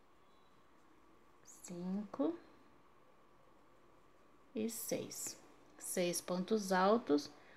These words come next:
pula dois de base, no terceiro vamos fazer um ponto baixo. Ah, não fiz a corrente. Uma corrente,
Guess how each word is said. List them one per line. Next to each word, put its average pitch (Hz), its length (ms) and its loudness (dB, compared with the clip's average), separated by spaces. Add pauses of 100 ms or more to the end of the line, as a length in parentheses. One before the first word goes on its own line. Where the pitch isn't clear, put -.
(180)
pula 214 320 8
dois 185 360 6
de 240 120 4
base, 208 560 4
no 247 160 8
terceiro 233 600 6
vamos 240 180 2
fazer 220 420 4
um 226 240 4
ponto 254 580 0
baixo. - 640 0 (1120)
Ah, 214 160 6
não 220 120 6
fiz 214 260 6
a 233 80 6
corrente. 180 840 -4 (3000)
Uma 190 360 0
corrente, 196 920 -2